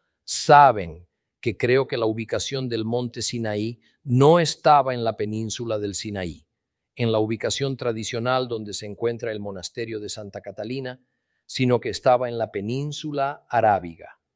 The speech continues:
No voy a repasar hoy de nuevo todas las razones, pero Pablo afirma que el monte Sinaí estaba en Arabia.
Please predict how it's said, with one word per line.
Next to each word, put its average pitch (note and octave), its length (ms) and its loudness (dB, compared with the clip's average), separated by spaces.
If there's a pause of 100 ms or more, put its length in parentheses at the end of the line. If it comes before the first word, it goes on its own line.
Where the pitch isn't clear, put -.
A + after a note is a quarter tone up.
(580)
No C#3 300 8
voy G3 280 2
a F3 60 0
repasar C3 540 -4
hoy B2+ 180 -2
de A#2+ 120 -6
nuevo A2+ 380 -2
todas B2 560 -2
las A2 200 -8
razones, - 680 -18 (380)
pero G#2 280 -2
Pablo C3 420 6
afirma B2 480 -6
que A2 120 -10
el G2 120 -6
monte C3 420 -4
Sinaí A#2 640 -8 (240)
estaba A2 580 -2
en G#2+ 100 -8
Arabia. F#2 540 -6